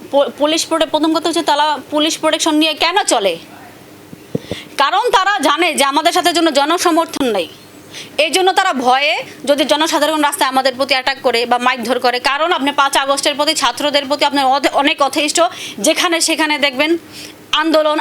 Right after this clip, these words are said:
আন্দোলনের নামে মব সৃষ্টি করতেছে এরা। ওই যে একটা বিয়ে বাড়ি, বিয়ে হইছে, একটা বিয়ে বাড়িতে গিয়ে তারা মব সৃষ্টি করে। কেন ভাই, দেশে কি আইন কানুন নাই? দেশে আইন আছে, শৃঙ্খলা আছে। যদি সেখানে কোনো আওয়ামী লীগের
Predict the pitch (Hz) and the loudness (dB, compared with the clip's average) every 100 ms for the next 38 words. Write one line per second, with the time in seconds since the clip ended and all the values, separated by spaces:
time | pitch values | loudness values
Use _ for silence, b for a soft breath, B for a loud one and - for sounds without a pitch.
0 | - 285 302 320 302 302 294 285 269 285 | 0 0 2 2 2 2 0 0 0 0
1 | - 254 247 240 208 202 185 - 190 185 | 0 -2 -2 -4 -4 -4 -4 -2 -2 -2
2 | 160 - B B 349 330 330 294 294 320 | -4 -10 B B 2 2 0 0 0 0
3 | 320 302 320 339 233 247 302 277 262 285 | 2 0 0 -2 -2 0 0 0 2 0
4 | 320 - B B 269 302 262 294 277 269 | -2 -10 B B -4 -2 0 0 0 0
5 | 269 269 233 277 269 233 226 220 - 208 | 0 -2 0 0 2 0 2 2 0 -2
6 | 220 185 170 - B B 339 311 285 240 | -2 -2 -4 -6 B B -2 0 0 0
7 | 254 277 277 254 262 277 262 247 240 277 | 0 0 0 -2 0 -2 0 0 -2 -2
8 | - B 320 302 - 269 330 311 285 302 | -8 B 0 0 0 0 0 0 0 0
9 | 302 370 339 339 294 262 285 247 233 226 | 0 2 2 2 2 0 0 2 2 2
10 | - 302 320 339 349 277 247 285 302 302 | 0 0 0 0 2 2 0 0 0 0
11 | 277 294 | 0 0